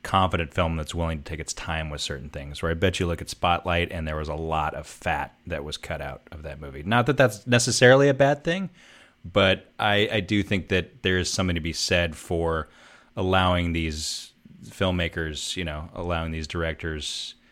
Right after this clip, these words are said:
the ability to, um, to breathe if they need to, allowing them, you know, the,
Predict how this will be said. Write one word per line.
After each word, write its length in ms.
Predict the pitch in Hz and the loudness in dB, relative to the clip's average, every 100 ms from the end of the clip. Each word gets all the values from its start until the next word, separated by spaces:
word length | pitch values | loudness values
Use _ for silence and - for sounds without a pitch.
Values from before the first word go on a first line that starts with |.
| _ | _
the 140 | 98 98 | 0 2
ability 720 | 87 101 95 90 82 78 76 _ | 2 2 2 2 -2 -6 -8 _
to, 520 | - - 82 78 76 | -8 -4 -4 -4 -6
um, 400 | 76 73 71 76 - _ | -8 -8 -10 -14 -20 _
to 100 | - | -6
breathe 420 | 87 92 98 73 - - - | -2 2 2 0 -8 -16 -14
if 120 | - | -10
they 120 | 80 | -10
need 220 | 76 71 | -10 -12
to, 200 | - - 85 _ _ - | -14 -14 -18 _ _ -10
allowing 480 | 87 90 92 92 | -2 2 2 2
them, 200 | 90 87 92 | 0 0 -2
you 80 | |
know, 200 | 87 80 | -2 -4
the, 180 | 82 82 | -4 -6